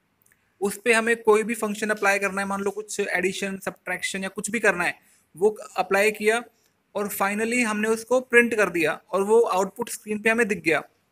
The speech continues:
ठीक है, और हमने मान लो program बंद कर दिया। अब जो भी हमने user से input लिया था या जो भी हमारा output आया था, वो सब कुछ क्या हो जाता है, lost हो जाता है।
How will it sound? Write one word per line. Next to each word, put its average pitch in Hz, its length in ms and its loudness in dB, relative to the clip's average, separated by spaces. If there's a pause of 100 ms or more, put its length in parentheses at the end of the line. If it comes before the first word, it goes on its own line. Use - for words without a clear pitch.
(260)
ठीक 220 160 0
है, 170 220 2 (920)
और 202 60 2
हमने 226 240 4
मान 233 180 6
लो 240 100 6
program 226 380 6
बंद 190 200 4
कर 185 120 0
दिया। 170 320 -2 (760)
अब 208 160 -2
जो 220 200 8
भी 269 120 6
हमने 262 240 4
user 247 340 2
से 254 180 2
input 233 320 -4
लिया 220 240 4
था 196 280 -4 (380)
या 208 100 4
जो 208 200 6
भी 247 140 2
हमारा 247 280 6
output 220 400 2
आया 175 160 4
था, 160 240 -6 (160)
वो 226 140 2
सब 233 220 -2
कुछ 247 180 -6
क्या 254 120 2
हो 240 60 4
जाता 233 180 0
है, 240 60 0
lost 233 320 2
हो 202 40 2
जाता 160 240 -2
है। - 140 -10